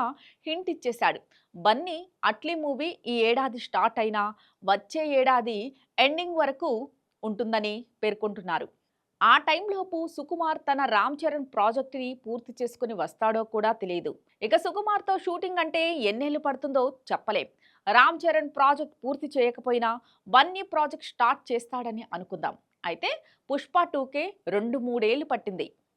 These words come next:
వాయిదాల మీద వాయిదాలు పడుతూ వచ్చింది. ఇక ఇప్పుడు మైత్రి రవి ఏకంగా రెండు వేల ఇరవై ఎనిమిదిలో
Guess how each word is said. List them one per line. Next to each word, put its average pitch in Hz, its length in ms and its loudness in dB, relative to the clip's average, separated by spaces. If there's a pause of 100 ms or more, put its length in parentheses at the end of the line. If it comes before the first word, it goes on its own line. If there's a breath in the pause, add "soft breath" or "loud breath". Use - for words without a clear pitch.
(440)
వాయిదాల 349 520 4
మీద 320 220 -2 (100)
వాయిదాలు 269 360 2
పడుతూ 247 280 -4
వచ్చింది. 202 380 -6 (220)
ఇక 202 140 0 (140)
ఇప్పుడు 311 260 0 (460 soft breath)
మైత్రి 277 460 2
రవి 262 260 2 (120)
ఏకంగా 302 340 0
రెండు 262 260 2
వేల 269 200 4 (120)
ఇరవై 220 300 2
ఎనిమిదిలో 269 360 0